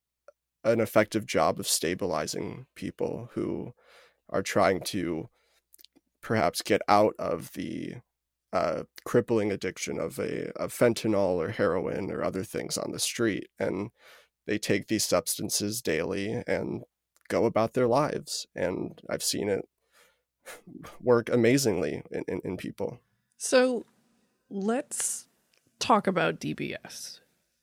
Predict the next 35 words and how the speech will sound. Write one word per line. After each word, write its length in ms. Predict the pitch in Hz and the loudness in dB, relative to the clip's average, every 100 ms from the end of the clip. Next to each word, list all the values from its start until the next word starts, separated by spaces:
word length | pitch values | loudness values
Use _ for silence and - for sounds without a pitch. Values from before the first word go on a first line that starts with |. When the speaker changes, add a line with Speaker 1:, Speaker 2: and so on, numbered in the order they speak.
| _ | _
Speaker 2:
because, 760 | - 214 202 190 180 180 - - _ - | -4 0 4 6 4 -2 -10 -14 _ 0
um, 540 | - 170 - - - - _ _ - - _ _ _ _ _ - | 2 2 0 -4 -8 -10 _ _ -20 -20 _ _ _ _ _ 4
even 300 | 220 226 220 | 8 8 8
though 180 | 190 180 | 6 4
it's 200 | 175 - | 0 -6
perhaps 480 | - 190 160 - | 0 2 2 0
not 280 | 185 160 156 | -2 -2 -2
a 400 | 156 156 151 156 _ _ | -2 -4 -6 -10 _ _
worthy 360 | 185 180 170 156 | 2 2 2 -2
of 160 | 160 | -2
a, 320 | 156 151 165 156 - _ _ | -4 -8 -8 -10 -16 _ _
you 100 | - | -12
know, 200 | 185 - - _ _ _ _ - | -12 -12 -16 _ _ _ _ -20
f-, 80 | - _ _ - | -20 _ _ 4
there's 280 | 190 175 226 | 6 8 6
no, 340 | 202 190 185 | 6 8 6
there's 240 | 180 180 208 | 4 2 4
no 240 | 185 180 | 4 4
opioid 720 | - 185 180 185 170 170 175 | 4 2 2 2 4 2 0
bay 340 | 165 165 165 170 | 0 0 0 0
like 220 | 165 160 | 0 -2
there 140 | - | -2
is, 120 | 165 | -2
like, 160 | - 170 | -2 -4
Fauci 440 | - 170 160 - | -2 -4 -4 -4
is 200 | 156 170 | -4 -4
bay 300 | 165 - 160 | -4 -4 -2
or 140 | - 165 | -2 -2
whatever. 480 | 165 156 170 165 - | -4 -4 -2 -2 0
Um, 520 | 190 196 190 196 202 | 4 6 8 6 4
<laughs> 20 | |
there, 160 | - 330 - | 4 4 8
you 260 | 285 269 254 | 8 10 10
know, 200 | 233 208 | 10 10
the, 420 | 196 196 202 202 | 10 12 12 10